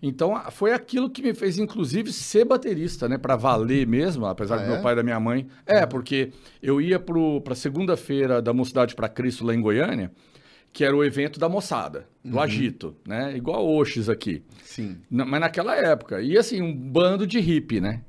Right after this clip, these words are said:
Speaker 1: Nunca vi tanto hippie na minha vida. E os caras, assim, o, o Jeff Fife, que é do, do, é do River of Life Ministries, ele era o engenheiro de áudio, que cuidava do áudio do negócio, eram americanos, né? Então,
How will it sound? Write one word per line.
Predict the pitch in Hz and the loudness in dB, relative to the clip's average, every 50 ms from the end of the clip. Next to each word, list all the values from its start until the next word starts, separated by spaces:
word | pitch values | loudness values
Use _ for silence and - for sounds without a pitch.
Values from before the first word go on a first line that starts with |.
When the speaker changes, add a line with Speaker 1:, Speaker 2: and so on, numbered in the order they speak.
| - - - - - | -20 -20 -20 -14 -4
Speaker 1:
Nunca | 208 127 131 175 175 107 220 | 2 4 4 4 6 6 6
vi | 175 202 190 | 6 6 2
tanto | - 196 196 - - 214 | 4 2 2 4 4 4
hippie | 180 - 170 175 - 165 190 180 | 4 4 4 2 2 2 2 2
na | 180 180 | 2 4
minha | 185 190 202 214 | 4 4 6 6
vida. | 170 165 165 147 123 113 92 - 117 - - - - - - - - - - - - | 6 8 8 8 6 6 2 -2 -6 -8 -8 -12 -14 -14 -14 -16 -20 -20 -20 -6 -4
E | 320 381 - 392 403 | -2 0 4 4 2
os | 392 392 - - | 2 0 -6 -4
caras, | - 196 175 170 170 180 165 175 | 0 2 4 4 4 4 2 0
assim, | 165 165 - 165 156 151 | -2 -2 -2 -2 0 2
o, | 143 143 131 - | 2 2 2 2
o | 147 135 | 0 0
Jeff | 117 107 156 165 175 - - | 4 4 4 4 4 0 0
Fife, | 160 147 160 - 196 147 - - - - - - | 0 2 2 2 0 -4 -6 -10 -16 -20 -20 -8
que | - 127 | -2 0
é | 117 113 113 113 107 104 98 95 92 90 - - 82 - - - - - 95 | 0 2 2 0 0 0 -2 -2 -2 -4 -6 -8 -12 -14 -14 -18 -14 -12 -6
do, | 98 110 107 | -4 -4 -2
do, | 98 107 113 107 101 98 92 85 85 | 0 0 0 0 0 -2 -4 -4 -4
é | 92 90 | -2 -2
do | 90 95 95 95 95 | -2 -2 -2 0 2
River | 101 123 135 - 117 | 4 4 4 6 4
of | 117 107 - - | 2 2 2 2
Life | 113 113 110 - - | 2 2 2 2 2
Ministries, | 117 143 160 - - - 139 143 123 - - - - - - - _ _ | 2 4 4 2 -2 -2 -4 -4 -4 -6 -10 -20 -20 -20 -20 -20 _ _
ele | 139 170 185 208 185 | -4 -2 2 4 4
era | 156 147 160 | 4 4 4
o | |
engenheiro | 185 160 185 180 180 180 160 | 2 2 0 0 -2 -2 0
de | 165 220 | 0 2
áudio, | 196 160 139 143 127 95 92 87 - - - - | 2 4 4 2 2 0 -6 -10 -12 -16 -18 -18
que | - - | -18 -10
cuidava | - - 107 113 110 110 | -8 -4 -2 0 0 0
do | 120 156 - | -2 0 0
áudio | 131 120 123 117 120 | 2 2 2 0 -2
do | 139 | -6
negócio, | 175 175 127 123 135 - 131 | -6 -2 0 0 0 2 0
eram | 120 113 113 107 104 101 - - | 0 0 0 0 -2 -4 -8 -6
americanos, | - 113 120 135 135 156 156 - 165 156 156 175 196 202 156 117 90 | -4 -2 0 0 0 0 0 2 2 2 4 2 2 0 -2 -4 -4
né? | 110 123 139 151 | -4 -4 -4 -4
Então, | 135 131 127 127 143 156 156 131 | -6 -4 -4 -2 -2 -2 -4 -6